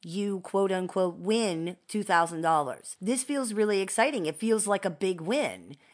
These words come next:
It's not. You didn't win anything. You lost eight thousand dollars. They just gave you a little bit of your own money back to reward you, because if they don't give you something, you're not gonna keep playing.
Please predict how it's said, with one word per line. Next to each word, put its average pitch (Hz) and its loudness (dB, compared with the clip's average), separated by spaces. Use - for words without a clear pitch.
It's 202 -4
not. 214 0
You 208 -2
didn't 226 0
win 247 0
anything. 208 -2
You 202 0
lost 208 4
eight 214 0
thousand 190 4
dollars. 185 4
They 196 2
just 226 -2
gave 226 2
you 214 2
a - 2
little 226 2
bit 214 2
of 190 -2
your 185 -2
own 226 2
money 240 0
back 185 2
to 190 -4
reward 202 -2
you, 185 0
because 185 -4
if 185 -8
they 185 -2
don't 233 -2
give 208 -4
you 190 -6
something, 185 -2
you're 196 0
not 190 2
gonna 214 -2
keep 202 -8
playing. 76 -4